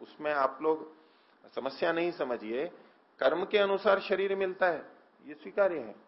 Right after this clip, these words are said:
जिसने कर्म किया है, यानी जो कर्म के लिए उत्तरदायी है चेतन, उसी को फल मिलता है।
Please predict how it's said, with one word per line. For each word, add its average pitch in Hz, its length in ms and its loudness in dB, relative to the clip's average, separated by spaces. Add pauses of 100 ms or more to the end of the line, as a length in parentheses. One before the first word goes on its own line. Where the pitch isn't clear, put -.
(600)
जिसने 180 360 0
कर्म 170 320 4
किया 147 340 2
है, 139 240 2
यानी 156 200 -2
जो 160 120 -4
कर्म 151 260 0
के 156 100 -8
लिए 160 100 -4
उत्तरदायी 175 580 4
है 160 180 2
चेतन, 143 420 -4
उसी 156 320 -10
को 202 160 6
फल 170 260 4
मिलता 139 320 0
है। 123 200 0